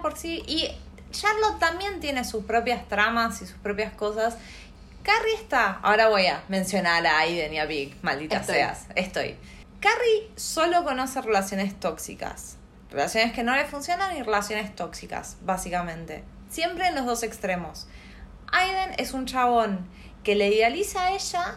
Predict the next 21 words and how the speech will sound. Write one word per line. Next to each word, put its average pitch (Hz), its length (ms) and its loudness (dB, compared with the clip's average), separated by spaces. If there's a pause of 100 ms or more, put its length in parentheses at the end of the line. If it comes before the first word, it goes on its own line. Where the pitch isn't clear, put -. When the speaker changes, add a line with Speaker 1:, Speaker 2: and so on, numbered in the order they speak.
(200)
Speaker 1:
y 349 160 -2
que 392 220 4
ella 440 500 0
no 392 140 4
lo 415 200 4
quiere, 208 360 4
porque 214 340 -2
ella 403 220 0
lo 349 140 0
quiere 381 280 -2
porque 254 240 0
es 226 140 -4
idealizado. 196 680 2
Pero 302 180 4
a 359 40 6
la 427 120 4 (100)
vez, 415 160 -2
cuando 175 460 2
interactúa 208 800 4
con 208 140 2
Aiden, 170 460 0